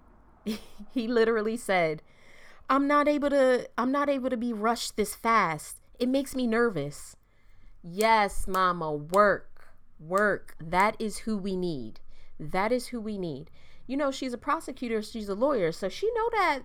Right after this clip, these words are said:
that fast talk. She puts you on the stand, baby, you might start to sweat. That's what we need. Um, and, you know,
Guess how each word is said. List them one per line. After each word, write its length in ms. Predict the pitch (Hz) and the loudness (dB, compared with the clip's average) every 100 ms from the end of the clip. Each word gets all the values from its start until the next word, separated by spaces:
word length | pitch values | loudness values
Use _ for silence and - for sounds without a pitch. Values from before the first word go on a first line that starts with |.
| - | -6
that 240 | 269 269 | -6 -4
fast 320 | 285 285 285 | -2 0 0
talk. 260 | - 370 233 | 4 6 6
She 140 | - | 0
puts 260 | 294 392 - | -6 -6 -4
you 140 | 311 | -2
on 140 | 320 302 | 0 -2
the 40 | |
stand, 460 | 277 - 392 381 311 | -4 -6 -4 -4 -4
baby, 240 | 311 277 | -6 -6
you 160 | 277 320 | -6 -6
might 160 | 320 | -6
start 280 | 302 254 233 | -6 -6 -6
to 80 | 190 | -8
sweat. 420 | - - - - - - - - - - | -12 -10 -12 -12 -16 -16 -16 -16 -18 -10
That's 180 | 262 311 | -6 -4
what 140 | 277 | -4
we 120 | 254 | -6
need. 600 | 233 233 330 - 285 - - - - - - - - - | -8 -10 -10 -10 -14 -14 -16 -16 -14 -14 -16 -16 -18 -8
Um, 460 | - 196 196 196 190 - | 0 2 4 2 -4 -4
and, 400 | 311 370 330 339 330 359 | -2 0 -2 -6 -12 -8
you 140 | 370 | -4
know, 280 | 359 311 349 | -2 -2 -4